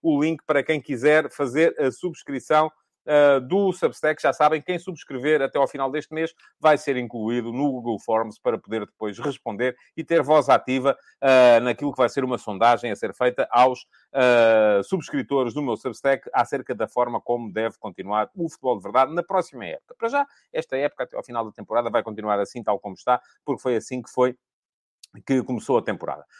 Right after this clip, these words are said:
Primeiros a comentar hoje e a perguntar. Alcides Correia. Bom dia, Alcides. Ahm, o Alcides é um dos mais ativos participantes do meu servidor de Discord, ah, e, portanto, vamos falando com alguma frequência, sei mais ou menos o que é que ele pensa, ah, mas, ah, vem aqui dizer:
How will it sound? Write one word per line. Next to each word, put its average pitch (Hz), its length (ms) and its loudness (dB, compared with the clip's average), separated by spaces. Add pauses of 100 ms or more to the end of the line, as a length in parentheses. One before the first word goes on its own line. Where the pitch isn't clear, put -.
(340)
Primeiros 233 560 6
a 226 80 8
comentar 208 540 6
hoje 190 320 4
e 202 40 6
a 190 40 6
perguntar. 156 580 4
Alcides 196 420 4
Correia. 175 420 6
Bom 196 180 4
dia, 196 180 6
Alcides. 135 460 2 (480)
Ahm, 156 680 6
o 147 40 4
Alcides 151 340 4
é 170 80 10
um 175 140 6
dos 151 200 0
mais 151 340 6
ativos 156 500 -2
participantes 151 720 0
do 135 100 -2
meu 143 220 2
servidor 135 500 2
de 165 220 6
Discord, 143 680 4 (120)
ah, 104 200 2
e, 107 80 -2
portanto, 117 480 -4
vamos 110 260 -2
falando 110 400 0
com 117 100 -6
alguma 117 320 0
frequência, 233 440 -2
sei 131 120 -8
mais 123 180 -2
ou 120 60 -2
menos 110 200 -8
o 107 40 -14
que - 80 -4
é 131 40 0
que 147 100 -2
ele 156 80 4
pensa, 190 340 2 (360)
ah, 165 200 6
mas, 175 300 4
ah, 147 880 6
vem 170 160 8
aqui 170 220 0
dizer: 147 420 4